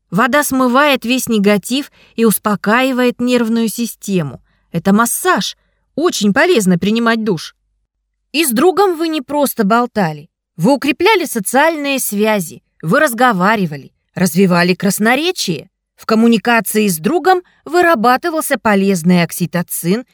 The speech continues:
и другие важные вещества. Вы улучшали свое психоэмоциональное состояние. И состояние друга тоже улучшали, укрепляли здоровье. Надо просто вдумываться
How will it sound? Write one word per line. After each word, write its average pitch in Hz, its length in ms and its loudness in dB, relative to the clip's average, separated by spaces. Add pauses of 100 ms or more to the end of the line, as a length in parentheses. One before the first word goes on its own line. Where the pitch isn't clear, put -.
(120)
и 202 100 -2
другие 180 520 2
важные 202 480 0
вещества. 285 580 -4 (440)
Вы 247 360 2 (380)
улучшали 294 760 0
свое 262 440 0
психоэмоциональное 247 1300 0
состояние. 185 840 -4 (300)
И 156 80 -8
состояние 233 800 0
друга 302 320 0
тоже 269 360 -2
улучшали, 320 680 -4 (240)
укрепляли 220 720 0 (180)
здоровье. 185 800 0 (480)
Надо 220 360 2
просто 254 420 0
вдумываться 196 800 0